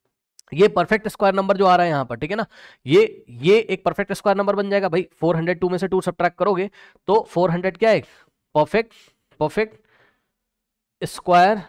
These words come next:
नंबर है, ये बात भी आपकी सही है, मैं मना नहीं कर रहा हूं। फिर आप बोलोगे, "सर, फ़ोर हंड्रेड का स्क्वायर रूट," अब सुनो ध्यान से, अब मजेदार बात है, इसका स्क्वायर रूट होता कितना है, ट्वेंटी, लेकिन आपके पास तो टू आ रहा है यहाँ पर। मैंने क्या बताया था, यहाँ क्वेश्चन में जो नंबर हो जाएगा वही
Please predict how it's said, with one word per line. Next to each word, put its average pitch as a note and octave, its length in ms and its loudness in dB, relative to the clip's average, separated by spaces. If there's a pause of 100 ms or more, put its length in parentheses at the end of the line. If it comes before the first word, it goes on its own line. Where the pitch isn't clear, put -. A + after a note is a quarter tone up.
(240)
नंबर F3 340 2
है, G#3 100 -2
ये D3+ 160 -2
बात G3 160 2
भी G3 120 0
आपकी G#3 240 -2
सही G#3+ 260 -4
है, G#3+ 80 -6 (680)
मैं C#3 120 -2
मना F3+ 180 0
नहीं G3+ 120 0
कर G3 100 0
रहा G3+ 80 0
हूं। G3+ 80 -4
फिर F3 160 0
आप F3 100 2
बोलोगे, F3 300 -2
"सर, G3 140 -2
फ़ोर F3+ 280 0
हंड्रेड F3+ 280 -2
का G3 100 0
स्क्वायर F3+ 260 2
रूट," G3+ 260 0
अब A3 120 2
सुनो A#2 300 -8
ध्यान A2 300 -10
से, B2 160 -12 (100)
अब D3+ 100 0
मजेदार A#2 420 -6
बात G#2 220 -12
है, G#2+ 80 -16 (400)
इसका A3+ 280 2
स्क्वायर G3 280 2
रूट A3 160 0
होता E3+ 200 0
कितना G3 240 -4
है, F#3+ 60 0
ट्वेंटी, E3 360 -4
लेकिन C#3+ 220 -4
आपके D#3 200 -4
पास E3 160 -4
तो F3+ 100 -8
टू D#3+ 160 -4
आ D3 80 -2
रहा D#3 80 -4
है D#3 60 -6
यहाँ E3+ 120 -12
पर। - 120 -18 (720)
मैंने C3+ 180 -2
क्या F#3 120 2
बताया G#3 220 2
था, G#3 120 2
यहाँ C#3 260 0
क्वेश्चन F#3 400 2
में A3+ 100 2
जो G#3 100 2
नंबर F#3 280 2
हो D#3+ 160 0
जाएगा D3+ 420 4
वही E3+ 480 0